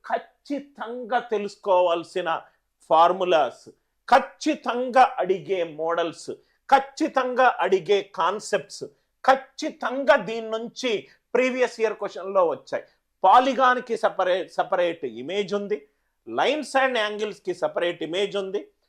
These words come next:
మెన్సురేషన్‌కి సంబంధించి ప్రతి ఒక్కరూ తెలుసుకోవాల్సిన మెన్సురేషన్ టూ డీకి సంబంధించి చూడండి సార్, ఇది క్వాడ్రిలేటరల్, స్క్వేర్, ప్యారలలోగ్రామ్,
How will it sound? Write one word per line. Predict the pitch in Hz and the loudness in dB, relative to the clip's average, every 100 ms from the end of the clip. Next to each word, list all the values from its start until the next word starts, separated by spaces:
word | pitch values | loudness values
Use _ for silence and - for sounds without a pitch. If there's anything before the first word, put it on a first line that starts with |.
| _ _ - | _ _ -16
మెన్సురేషన్‌కి | 123 190 285 - 294 269 247 233 - 214 160 - _ _ _ - 220 - | -6 -6 -6 -4 -2 4 4 2 -4 -6 -6 -10 _ _ _ 0 0 0
సంబంధించి | 208 214 220 214 208 - 196 - _ _ _ _ _ _ - | 2 2 2 -2 -4 -2 -2 -2 _ _ _ _ _ _ 2
ప్రతి | 233 - - 311 262 | 2 0 -4 0 0
ఒక్కరూ | 240 254 254 254 208 | 0 0 0 0 -2
తెలుసుకోవాల్సిన | 208 - 190 190 190 180 170 | -4 2 2 2 0 -6 -4
మెన్సురేషన్ | 180 208 233 226 214 220 202 - | -6 -4 0 0 0 -4 -8 -4
టూ | 233 262 | -2 -2
డీకి | 240 214 214 | -4 -4 -4
సంబంధించి | 185 190 185 175 160 151 107 _ _ - | -4 -4 -6 -8 -10 -10 -10 _ _ 4
చూడండి | 220 175 151 127 | 4 4 -2 -12
సార్, | - _ - 175 | -14 _ -6 -2
ఇది | 208 - | -2 4
క్వాడ్రిలేటరల్, | 190 190 202 170 135 117 90 _ _ - | 6 6 6 4 2 -4 -10 _ _ -20
స్క్వేర్, | - 208 226 190 131 - _ _ - | 4 8 10 8 4 -10 _ _ 4
ప్యారలలోగ్రామ్, | 196 226 233 226 202 185 165 143 | 6 6 6 4 4 2 0 -2